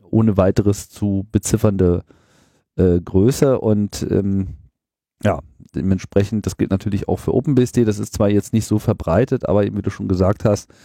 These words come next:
äh, war schon immer, äh, für die, ähm, besonders für die Aluhüte eine besonders interessante Option, so. Naja. Und jetzt ist zumindest klar, dass hier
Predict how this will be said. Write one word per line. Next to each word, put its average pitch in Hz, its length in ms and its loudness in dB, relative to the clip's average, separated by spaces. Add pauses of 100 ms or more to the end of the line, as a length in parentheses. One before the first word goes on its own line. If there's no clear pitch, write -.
(340)
äh, 95 340 2
war 104 200 4
schon 113 220 -6 (140)
immer, 131 720 2
äh, 113 400 2
für 113 320 0
die, 120 640 2
ähm, 107 920 0 (880)
besonders 120 240 2
für - 100 -14
die - 140 -4
Aluhüte 113 560 2
eine 98 160 -2
besonders 95 420 0
interessante 90 880 0 (260)
Option, 71 580 -2
so. 53 260 -14 (400)
Naja. 76 260 -4 (720)
Und 95 100 -6
jetzt - 160 0
ist 101 100 -6
zumindest 98 360 0
klar, 98 360 4
dass - 240 -2
hier 90 260 2